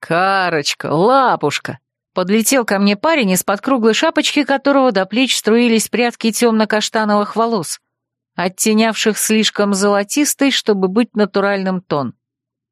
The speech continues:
«Я Нанти, но для тебя просто Нетти»,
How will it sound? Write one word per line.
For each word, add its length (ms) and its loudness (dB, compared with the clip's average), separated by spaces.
«Я 640 0
Нанти, 640 0
но 260 0
для 220 0
тебя 280 0
просто 420 0
Нетти», 500 -2